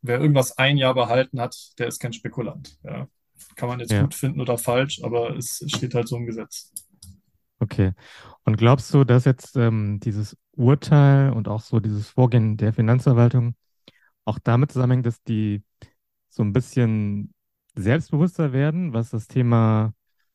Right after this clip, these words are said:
Speaker 2: Kryptowährung, N F Ts und so weiter angeht. Also, dass sie im Prinzip, also fachlich jetzt mittlerweile gelernt haben,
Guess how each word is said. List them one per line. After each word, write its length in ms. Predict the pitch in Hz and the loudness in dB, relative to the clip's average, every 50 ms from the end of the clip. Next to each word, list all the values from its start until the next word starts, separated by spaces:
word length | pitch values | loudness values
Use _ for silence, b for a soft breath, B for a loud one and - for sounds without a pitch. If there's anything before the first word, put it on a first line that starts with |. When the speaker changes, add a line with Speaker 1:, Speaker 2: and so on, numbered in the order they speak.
| _ _ _ _ _ | _ _ _ _ _
Speaker 2:
Kryptowährung, 920 | - - 147 - - - 156 147 123 123 135 139 147 127 139 143 147 147 135 | -2 -2 -2 0 0 -2 -2 0 0 0 2 2 2 2 0 0 0 0 0
N 140 | 113 110 | 0 0
F 120 | 117 107 - | -2 -2 -2
Ts 200 | - 123 123 - | -6 -6 -4 -4
und 80 | 135 123 | -4 -4
so 100 | 120 110 | -2 0
weiter 280 | 120 120 - 123 101 | 0 0 0 -2 -2
angeht. 340 | 101 117 139 151 147 156 143 | -2 -2 0 2 2 2 2
Also, 160 | 110 98 117 | 2 -2 -2
dass 180 | 110 117 113 - | -2 -2 -4 -4
sie 80 | - 110 | -6 -6
im 60 | 107 | -6
Prinzip, 360 | 110 107 104 - 120 110 - | -6 -6 -4 -4 -4 -4 -2
also 220 | 104 104 104 98 - _ _ _ _ _ _ _ | -4 -4 -4 -6 -10 _ _ _ _ _ _ _
fachlich 500 | - - 127 139 - - 156 151 143 - | -2 -2 0 0 2 2 0 2 2 0
jetzt 160 | 135 - - | -4 -4 -4
mittlerweile 460 | 135 - 123 117 110 117 113 110 110 | -4 -2 0 2 4 4 4 2 2
gelernt 340 | - 107 110 113 123 127 - | 0 0 0 0 0 0 0
haben, 540 | 123 120 117 110 107 107 110 139 131 - | 0 0 0 -2 -6 -8 -10 -12 -16 -20